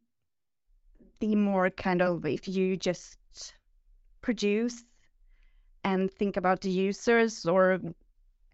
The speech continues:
based on insights, you perhaps don't need that courage, uh, in the same way.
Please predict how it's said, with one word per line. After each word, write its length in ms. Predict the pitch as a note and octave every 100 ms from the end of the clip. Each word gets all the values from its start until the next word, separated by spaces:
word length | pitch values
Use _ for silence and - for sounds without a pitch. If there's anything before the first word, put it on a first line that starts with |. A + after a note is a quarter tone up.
| - _ _
based 300 | - G3 -
on 80 | G3+
insights, 600 | - F#3+ G3+ - A3+ A#3
you 220 | G#3+ G#3+ G3
perhaps 280 | - G3+ -
don't 200 | A3 F#3+
need 240 | G#3 A#3 A3+
that 180 | F3
courage, 500 | - A3+ G3+ E3+ - - _ _ _ _ _ _ _ _
uh, 60 | F3+
in 320 | F3 F3 D#3 F3
the 80 | F3
same 280 | - D3+
way. 260 | C3+ G#2